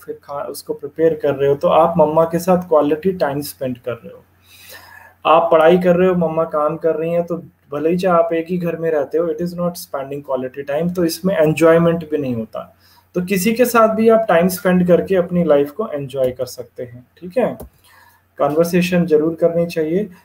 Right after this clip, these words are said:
कन्वर्सेशन में क्या होता है, आप सवाल जवाब नहीं करते, it is not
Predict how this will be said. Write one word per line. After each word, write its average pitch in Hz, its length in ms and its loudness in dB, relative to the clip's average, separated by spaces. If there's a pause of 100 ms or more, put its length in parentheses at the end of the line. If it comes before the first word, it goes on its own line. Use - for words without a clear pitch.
(160)
कन्वर्सेशन 180 680 -2
में 170 200 -2
क्या 170 140 0
होता 147 320 0
है, 185 200 -2
आप 233 60 -4
सवाल 139 460 -2
जवाब 135 400 -2
नहीं 127 160 -8
करते, 127 460 -10
it 175 120 -4
is 180 120 -4
not 208 120 -4